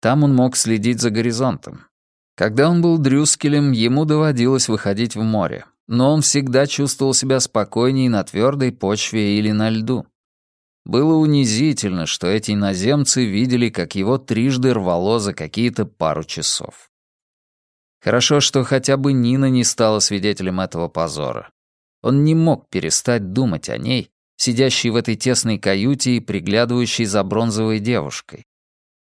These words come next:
Такая заботливая и добрая, и усталая. Она выглядела крайне изможденной.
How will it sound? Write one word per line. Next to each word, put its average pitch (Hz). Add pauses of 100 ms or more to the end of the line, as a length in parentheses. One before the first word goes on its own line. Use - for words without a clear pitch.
Такая 120
заботливая 110 (180)
и 110
добрая, 104 (540)
и 113
усталая. 73 (540)
Она 123
выглядела 127
крайне 123
изможденной. 95